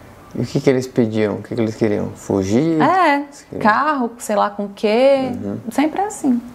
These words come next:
Speaker 2: Inventa até pedido que não existe.
Speaker 1: Mas já podia ser um plantão seu.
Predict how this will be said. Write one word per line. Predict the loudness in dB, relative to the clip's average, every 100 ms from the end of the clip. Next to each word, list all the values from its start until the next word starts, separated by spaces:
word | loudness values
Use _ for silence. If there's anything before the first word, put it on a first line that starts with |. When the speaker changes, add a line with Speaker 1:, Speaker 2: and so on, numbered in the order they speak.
| -20 -20 -6 0
Speaker 2:
Inventa | 2 4 2
até | 0
pedido | -2 0 0
que | 0
não | 0
existe. | 0 0 -2 -4 -14 -20 -14 -2
Speaker 1:
Mas | 2 2
já | 2 0
podia | 2 2 2
ser | 2 0
um | 0
plantão | 0 -2 -2 -4
seu. | -4 -6